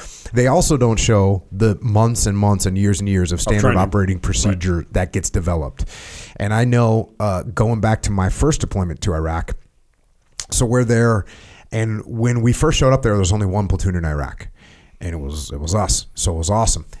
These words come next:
Speaker 1: And then my, you know, my command started showing up, and I had a great relationship with my commanding officer, who is also my executive officer at Team Two. So we had a great relationship. I was stoked for him to show up,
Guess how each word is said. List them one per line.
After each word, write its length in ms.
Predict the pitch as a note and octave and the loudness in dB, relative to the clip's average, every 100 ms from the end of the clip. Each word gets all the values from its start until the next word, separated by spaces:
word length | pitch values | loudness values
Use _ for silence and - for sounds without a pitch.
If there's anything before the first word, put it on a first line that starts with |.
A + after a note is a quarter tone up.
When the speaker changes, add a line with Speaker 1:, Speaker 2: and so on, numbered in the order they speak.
| - | -8
Speaker 1:
And 180 | G2+ F#2+ | -4 -2
then 300 | E2+ A#2+ C3 | 0 2 2
my, 480 | A#2 A2 G#2+ A2 G#2+ - | 2 2 4 2 0 0
you 100 | B2 | 0
know, 220 | G#2 G#2 | 0 -2
my 140 | E2+ F2 | -4 -2
command 360 | - G2+ G#2 | 0 0 0
started 240 | F#2 G2+ F#2 | 2 2 2
showing 240 | G#2+ G2 | 2 2
up, 180 | G2+ G#2+ | 2 0
and 80 | F2 | 0
I 40 | |
had 80 | F2+ | 0
a 40 | |
great 200 | E2+ G2+ | 2 2
relationship 480 | F#2+ G2 F#2+ - G2 | 2 0 0 0 -2
with 100 | F#2+ | -2
my 100 | F2+ | -2
commanding 320 | F2+ G2 F#2+ | -2 -2 0
officer, 360 | F#2+ F#2+ - G2+ | 0 0 0 0
who 100 | E2+ | 0
is 100 | E2+ | 0
also 240 | F2+ G2 | 0 0
my 200 | G2+ F#2 | 0 0
executive 400 | F2+ F2+ F2+ F2+ | 0 0 0 -2
officer 300 | F#2+ F#2 - | -2 -2 -2
at 80 | F2 | -2
Team 180 | - F#2+ | 0 -2
Two. 160 | - G2 | -2 -2
So 100 | F#2+ | 0
we 60 | |
had 80 | F2+ | 0
a 20 | |
great 160 | A2 G2+ | 2 2
relationship. 480 | G2+ F#2+ - G2 D2+ | 2 0 0 -2 -2
I 40 | |
was 100 | E2 | -2
stoked 200 | A2 G#2+ | 0 0
for 120 | G#2+ | 0
him 80 | F#2+ | -2
to 40 | E2+ | 0
show 200 | G2+ G2 | 2 2
up, 220 | G2 - | 2 -2